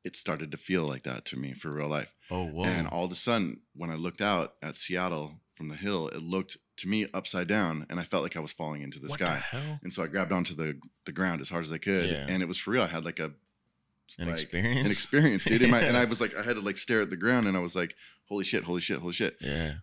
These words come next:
Speaker 1: And, um, this person I was with, that I was telling with, thought I was fucking weird.
Speaker 2: Yeah.
Speaker 1: And then it started to happen all the time. It starts to happen when, and, and to now, to this day, it still happens if I'm driving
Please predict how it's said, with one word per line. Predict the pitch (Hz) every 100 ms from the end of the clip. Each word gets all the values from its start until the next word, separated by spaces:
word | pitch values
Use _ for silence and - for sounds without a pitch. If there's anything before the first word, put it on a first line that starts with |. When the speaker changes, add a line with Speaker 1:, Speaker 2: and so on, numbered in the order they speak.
| -
Speaker 1:
And, | 95 90 87 85
um, | 85 80 76 -
this | 90 -
person | 98 87 87
I | 82
was | 71 87
with, | 80
that | 82
I |
was | 80
telling | 101 104
with, | 82
thought | - 76
I |
was | 73 73 - _ _ _ -
fucking | 67 69 73
weird. | 98 64 - - -
Speaker 2:
Yeah. | 73 65 - - - - _ _ _
Speaker 1:
And | 104 101
then | 98 95 90
it | 87 -
started | 92 78
to | 80
happen | 73 78
all | 76
the | 69
time. | 78 73 64 67 _ _
It | -
starts | - 90
to | 87
happen | 85 82 82
when, | 80 78
and, | 90 87 -
and | 82 -
to | 90
now, | 95 104
to | 98 92
this | 87 -
day, | 92 98 92
it | 78
still | - 87
happens | 80 80 78 82 76
if | - -
I'm | 78 71
driving | 80 87 101 104 87 82 80